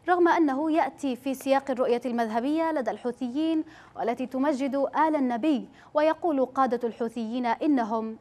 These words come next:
ينتسبون إليه. تعديل آخر حرك الجدل مطلع يوليو الجاري، إذ أضيفت عبارة وجوب محبة آل البيت في منهج التربية الإسلامية للصف التاسع.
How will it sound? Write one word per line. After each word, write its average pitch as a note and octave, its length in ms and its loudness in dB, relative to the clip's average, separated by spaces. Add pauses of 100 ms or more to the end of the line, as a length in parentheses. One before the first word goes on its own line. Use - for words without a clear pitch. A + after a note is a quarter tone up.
(100)
ينتسبون D4 880 0
إليه. G#3+ 460 -2 (440)
تعديل B3 460 2
آخر D4+ 520 0
حرك C4 500 -4
الجدل A#3+ 600 0
مطلع C#4+ 440 2
يوليو C#4+ 500 -2
الجاري، G#3+ 460 -2 (340)
إذ C4+ 120 -2
أضيفت C#4+ 460 2
عبارة C4+ 500 0
وجوب A#3 440 -2
محبة B3 440 4 (160)
آل D4+ 180 0
البيت C#4+ 420 -2
في B3+ 140 -6
منهج C4 280 0
التربية B3+ 480 -4
الإسلامية C4+ 680 2 (360)
للصف C4+ 340 0
التاسع. G#3+ 520 0